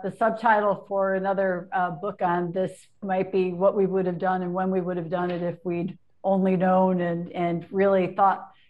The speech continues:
things through. And you talk about, about in your book the, uh, C D C first attempt at a covid test failing and having to go back to square one with what that cost in terms of time and lives. And,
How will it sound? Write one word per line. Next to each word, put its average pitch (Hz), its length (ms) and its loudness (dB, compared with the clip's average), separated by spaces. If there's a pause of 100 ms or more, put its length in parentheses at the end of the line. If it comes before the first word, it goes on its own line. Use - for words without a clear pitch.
(140)
things 202 260 -2
through. 208 320 4
And 190 300 2
you 220 140 0
talk 240 320 4
about, 196 380 -2
about 185 280 4
in 190 120 2
your 185 120 -4
book 190 440 -4
the, 180 260 -2
uh, 170 140 0 (100)
C 214 120 -4
D 190 200 -4
C 180 320 -4
first 190 240 -4
attempt 180 400 -6
at 175 120 -2
a 165 200 -4 (320)
covid 226 340 6
test 202 380 -4
failing 185 520 2
and 175 120 -6
having 196 240 2
to 190 80 0
go 180 140 2
back 185 300 4
to 170 220 -6
square 180 340 -2
one 190 460 0
with 180 280 -6
what 185 180 0
that 175 220 0
cost 180 340 -2
in 175 100 -8
terms 190 300 -6
of 185 160 -8
time 185 300 -4
and 180 100 -6
lives. 180 320 4 (500)
And, 220 240 4